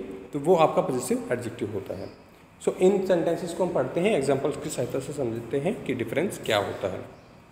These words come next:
So read this sentence, "The book is Minu's।" अब यहाँ पर अगर हम देखें मीनूज़, तो मीनूज़ यहाँ पर क्या है? ये पोजीशन दिखा रहा है कि ये जो बुक है मीनू से बिलोंग करता है।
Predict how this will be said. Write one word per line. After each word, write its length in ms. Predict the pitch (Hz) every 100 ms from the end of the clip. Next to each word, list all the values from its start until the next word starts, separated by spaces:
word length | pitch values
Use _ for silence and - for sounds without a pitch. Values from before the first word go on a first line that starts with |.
| - - - - - -
So 80 | -
read 200 | 156 208
this 200 | 226 -
sentence, 340 | 254 180 190 - - - - - - - 131 - - - - 135
"The 160 | 180 175
book 220 | 240 - -
is 180 | 160 240 - - - 127 131
Minu's।" 360 | 160 165 123 87 - - - - - - -
अब 100 | 175
यहाँ 240 | 170 175 180
पर 140 | 214
अगर 180 | 208 196
हम 140 | 190
देखें 400 | 165 151 139 107 - - - - -
मीनूज़, 440 | 160 175 156 110 - - - -
तो 60 | -
मीनूज़ 440 | 160 165 202 208
यहाँ 120 | 196
पर 100 | 185
क्या 200 | 196 196
है? 300 | 175 123 - - - - 143
ये 100 | 254
पोजीशन 760 | - - - 185 175 175 180
दिखा 240 | 113 - 104
रहा 100 | 110
है 80 |
कि 120 | 151 175
ये 180 | 165
जो 60 | 156
बुक 240 | 151 -
है 140 | 160 147
मीनू 280 | 139 123 127
से 160 | - 254 - - - 139
बिलोंग 340 | 139 131 117
करता 360 | 107 95 98
है। 100 | 92